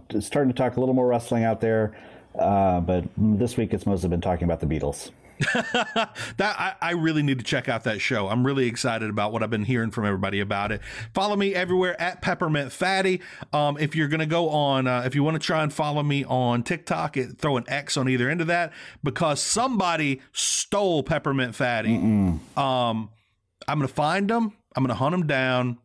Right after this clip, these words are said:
Speaker 2: I'm gonna get it back one way or another, even if I gotta, <laughs> even if I gotta act like them boys. So yeah, follow me everywhere, Peppermint Fatty. Follow Fight Game Media, and we'll see you all again back here next week, Monday, here with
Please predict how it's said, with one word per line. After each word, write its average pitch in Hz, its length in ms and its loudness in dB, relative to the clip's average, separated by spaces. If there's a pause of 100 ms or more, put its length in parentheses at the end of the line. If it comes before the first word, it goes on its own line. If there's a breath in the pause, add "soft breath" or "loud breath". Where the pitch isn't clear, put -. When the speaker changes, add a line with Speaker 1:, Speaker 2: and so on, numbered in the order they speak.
Speaker 2:
I'm 139 60 2
gonna 123 120 2
get 127 140 0
it 139 80 -2
back 135 260 -2
one 135 200 2
way 131 140 2
or 123 80 0
another, 107 420 0 (240 loud breath)
even 139 200 2
if - 100 -2
I 139 60 4
gotta, 127 320 0
<laughs> - 60 -2
even 160 260 0
if 151 60 -10
I - 20 -18
gotta 143 180 0
act 139 200 -2
like 123 200 -2
them 127 160 0
boys. 113 500 0 (280 loud breath)
So - 160 0
yeah, 135 240 0 (380)
follow 165 180 2
me 165 140 0
everywhere, 156 360 0
Peppermint 151 420 0
Fatty. 165 340 0
Follow 147 240 0
Fight 139 240 0
Game 131 220 2
Media, 123 420 0 (280 loud breath)
and 120 160 0
we'll 120 100 2
see - 200 0
you 127 100 4
all 127 180 2
again 131 280 -2
back 127 220 -2
here 135 140 0
next 135 280 0
week, 180 320 0 (280 loud breath)
Monday, 127 480 2
here 156 240 0
with 139 340 0